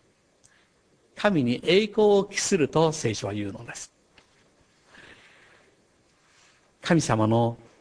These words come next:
しかりであられるイエス様に対して、「アーメン」と応じることによって、私たちは神様の私たちへの愛や、真実や、救いや、一切の約束を、「ありがとう、神様。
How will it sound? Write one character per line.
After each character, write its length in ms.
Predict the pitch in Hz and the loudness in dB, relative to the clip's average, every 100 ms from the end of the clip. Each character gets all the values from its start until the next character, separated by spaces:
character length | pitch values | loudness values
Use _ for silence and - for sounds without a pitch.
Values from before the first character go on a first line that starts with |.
| _ - | _ -12
し 300 | - - - | -4 -2 4
か 140 | 214 | 4
り 100 | 170 | 4
で 100 | 131 | 2
あ 120 | 120 | 2
ら 100 | 123 | 2
れ 100 | 123 | 2
る 160 | 117 113 135 | 0 -4 0
イ 120 | 151 | 0
エ 80 | 170 | 0
ス 100 | - | 0
様 200 | 127 117 | 0 2
に 100 | 110 | 0
対 280 | 135 127 | 2 0
し 80 | 110 | 0
て、 220 | 147 147 - _ _ _ _ _ | -2 -4 -6 _ _ _ _ _
「ア 380 | 160 202 247 262 | 4 6 6 6
ー 20 | |
メ 160 | 247 247 | 6 6
ン」 140 | 233 | 4
と 340 | 214 190 170 | 4 4 4
応 80 | 190 | 4
じ 140 | 196 226 | 4 2
る 100 | 208 | 2
こ 140 | 214 | 2
と 100 | 165 | 2
に 100 | 156 | 4
よ 120 | 156 | 2
っ 20 | |
て、 340 | 156 - 151 - - - - - | 2 0 0 0 -14 -20 -10 0
私 280 | 196 240 - | 4 4 4
た 100 | 196 | 4
ち 120 | 175 | 4
は 120 | 165 | 4
神 180 | 208 196 | 4 0
様 240 | 175 165 | 2 4
の 120 | 160 | 4
私 340 | 156 156 185 180 | 4 4 2 2
た 140 | 156 | -2
ち 160 | - 143 | 2 2
へ 80 | 127 | 2
の 160 | 127 - | 0 0
愛 260 | 160 147 110 | 2 2 0
や、 200 | 113 - _ - _ | -4 -8 _ -20 _
真 420 | - - 226 180 | -2 4 6 6
実 260 | 123 110 120 | 2 -2 0
や、 240 | 131 135 - - | 2 0 -4 -14
救 360 | - - - 196 | -6 -4 2 2
い 160 | 180 165 | 2 0
や、 180 | 165 - - | -2 -4 -12
一 140 | 247 262 | 0 0
切 560 | - - - 220 185 | 0 -2 4 6 6
の 100 | 160 | 4
約 300 | 127 156 170 | 4 2 2
束 320 | - 190 190 185 | 0 0 2 2
を、 180 | 180 - _ _ _ _ _ - | 0 -8 _ _ _ _ _ -4
「あ 100 | 220 | 2
り 140 | 302 | 2
が 140 | 349 | 2
と 160 | 330 196 | 2 0
う、 40 | |
神 220 | - 170 156 | 0 -2 -2
様。 340 | 156 151 | -4 -6